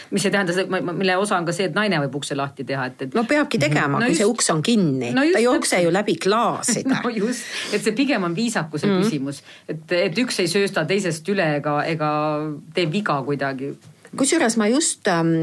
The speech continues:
Speaker 2: nädalavahetusel mõtlesin, et kus on tulnud see mantli selga aitamine.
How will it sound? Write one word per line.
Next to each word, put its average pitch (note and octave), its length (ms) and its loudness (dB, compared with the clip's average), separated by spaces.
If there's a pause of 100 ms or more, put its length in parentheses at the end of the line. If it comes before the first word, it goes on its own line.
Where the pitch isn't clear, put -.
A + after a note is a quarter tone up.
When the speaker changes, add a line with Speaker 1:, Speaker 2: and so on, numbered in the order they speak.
(120)
Speaker 2:
nädalavahetusel G3 840 0
mõtlesin, D#3 440 0
et C3+ 100 -4
kus D4 200 0
on G3+ 160 2
tulnud A#3+ 440 0
see C#3+ 240 -2 (360)
mantli B3+ 460 0
selga G3 460 0
aitamine. - 560 -4